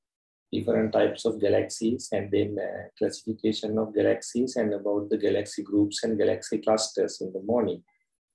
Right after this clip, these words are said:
Now, uh, now we are going to move into the next section, which is about the, uh, the, the study of the origin and the nature of the universe itself. So what we will talk here is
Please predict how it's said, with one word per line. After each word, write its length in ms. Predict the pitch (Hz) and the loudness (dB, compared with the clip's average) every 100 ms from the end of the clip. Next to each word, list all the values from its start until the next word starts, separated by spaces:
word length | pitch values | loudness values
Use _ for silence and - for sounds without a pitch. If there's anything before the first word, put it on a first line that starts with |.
| _ _ _ _ - | _ _ _ _ -2
Now, 380 | 113 110 110 - _ _ _ _ _ _ _ _ _ _ _ _ _ _ _ 110 | 4 4 4 -2 _ _ _ _ _ _ _ _ _ _ _ _ _ _ _ -4
uh, 300 | 107 101 101 - | -2 -2 -4 -2
now 200 | 110 120 | 2 4
we 200 | 120 113 | 4 6
are 140 | 120 | 6
going 260 | 113 113 117 | 6 4 2
to 80 | 117 | -2
move 260 | 113 117 | 0 0
into 120 | 113 120 | 0 0
the 80 | |
next 300 | 110 101 - | 0 -2 -2
section, 680 | - 127 - - 98 101 - _ _ _ _ - | 0 0 0 0 0 -2 -6 _ _ _ _ -6
which 200 | 104 - | -2 2
is 260 | 127 131 | 2 4
about 440 | 127 120 120 120 - | 2 6 6 4 2
the, 260 | 160 135 - _ _ _ _ _ _ - | 4 4 0 _ _ _ _ _ _ -8
uh, 480 | 107 98 98 98 98 | -6 -6 -6 -8 -10
the, 200 | 98 104 - _ _ _ _ _ _ _ _ _ _ _ _ 110 | -8 -8 -10 _ _ _ _ _ _ _ _ _ _ _ _ -2
the 80 | |
study 520 | 110 - 120 110 123 135 | 0 0 2 4 4 2
of 200 | 135 - | 2 2
the 80 | |
origin 640 | 143 104 113 120 139 147 143 | 4 4 4 2 2 2 2
and 140 | 139 | 0
the 80 | 151 | 0
nature 480 | 127 110 113 - 143 | 2 4 2 2 4
of 140 | 143 143 | 4 2
the 80 | 156 | 2
universe 500 | 131 123 123 131 - | 4 4 4 2 0
itself. 480 | 113 - - 104 87 - _ | -4 -2 0 2 0 -8 _
So 180 | - 110 | -6 -2
what 400 | 101 101 95 - | 0 0 -2 -2
we 120 | 107 | -2
will 140 | 107 107 | -2 0
talk 340 | 110 110 - | 2 2 0
here 160 | - 127 | 2 4
is 420 | 107 110 170 - | 4 2 0 -6